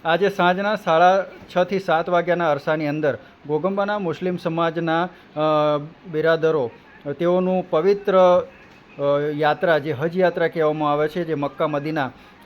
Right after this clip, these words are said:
ખાતે જતા હોય છે, એવી રીતે ઘોગંબાના હજ યાત્રીઓ આજે ઘોગંબાથી મક્કા મદીના જવા માટે રવાના થયા હતા. ત્યારે સમગ્ર મુસ્લિમ સમાજના ઘોગંબા અને રાજગઢના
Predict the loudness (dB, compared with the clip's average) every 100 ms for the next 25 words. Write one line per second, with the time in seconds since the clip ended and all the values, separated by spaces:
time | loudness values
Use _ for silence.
0 | -6 -4 -2 0 0 0 -4 -8 -16 -12
1 | -8 0 2 2 0 -2 -6 -8 -12 -4
2 | -4 -2 -4 -4 -4 -2 -2 -2 -2 -6
3 | -4 -2 -2 -2 -2 -4 -6 -14 -6 -4
4 | 0 2 2 0 -2 -4 -2 0 0 0
5 | -6 -8 -16 -20 -20 -12 -6 -6 -2 0
6 | 0 0 0 0 0 0 0 -2 -2 0
7 | -2 -2 -2 0 0 0 0 -2 -2 -6
8 | -6 -4 -2 -4 -6 -6 -8 -6 -4 -4
9 | -4 -4 -6 -6 -4 -4 -2 -2 -2 -4
10 | -4 -4 -6